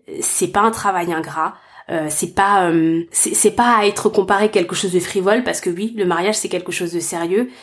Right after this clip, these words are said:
mais n'oublions pas que, euh, ces moments, euh, qu'on, qu'on voit comme légers, euh, où tout va bien, tout est rose, eh ben, on n'aura pas la même récompense quand on a cette vie-là que quand on a une vie,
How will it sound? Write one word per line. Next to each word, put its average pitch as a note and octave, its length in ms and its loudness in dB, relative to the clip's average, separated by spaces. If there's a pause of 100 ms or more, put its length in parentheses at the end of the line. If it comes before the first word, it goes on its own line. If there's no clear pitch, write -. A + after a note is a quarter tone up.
(160)
mais F#3 80 4
n'oublions G3 360 2
pas A3 160 2
que, A3 120 2
euh, D#3+ 240 2 (420)
ces G3 220 0
moments, G3+ 480 4
euh, E3 180 2 (460)
qu'on, F3 340 4
qu'on F#3 180 0
voit F#3+ 300 4
comme F3 200 0
légers, F#3 720 4
euh, D#3 100 2 (300)
où G3 140 -4
tout - 160 -8
va F3+ 120 4
bien, G3 240 4
tout G3 240 -4
est F3 60 4
rose, F3+ 400 2 (340)
eh - 40 -16
ben, D#3 120 -2
on D#3 60 0
n'aura E3 280 0
pas A#3 140 2
la A3+ 120 4
même F#3+ 120 2
récompense F3 840 0
quand E3+ 200 -8
on F3 100 2
a F3+ 80 2
cette F3+ 220 -2
vie-là E3+ 280 2
que - 100 -6
quand D#3+ 180 -4
on E3+ 120 6
a E3+ 80 4
une E3+ 160 6
vie, A3+ 380 2